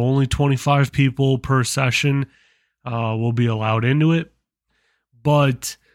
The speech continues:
um, you know, this will be, like, once a month where everyone gets together. They talk about their challenges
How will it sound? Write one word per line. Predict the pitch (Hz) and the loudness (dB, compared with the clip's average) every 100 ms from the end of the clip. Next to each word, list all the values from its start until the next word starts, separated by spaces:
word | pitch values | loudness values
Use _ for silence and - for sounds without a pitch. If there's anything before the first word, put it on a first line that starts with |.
| _ _ - | _ _ -6
um, | 123 117 110 120 | -2 0 0 -2
you | 123 | 0
know, | 120 117 | 2 2
this | 127 - | 0 0
will | 127 | 2
be, | 123 | 2
like, | 120 113 107 | 2 0 -2
once | 120 135 | -4 -2
a | 151 | -2
month | 123 123 123 - | 0 -2 -4 -6
where | 120 113 | -6 -2
everyone | 113 127 147 143 | 0 2 2 2
gets | 143 139 - | 0 -2 -4
together. | 131 120 113 107 | -2 -2 -2 -4
They | 110 | -8
talk | - 120 117 | -6 -6 -4
about | 123 117 - | -4 -6 0
their | 127 | 2
challenges | 131 - 131 131 131 127 123 120 | 2 0 0 0 0 0 0 -2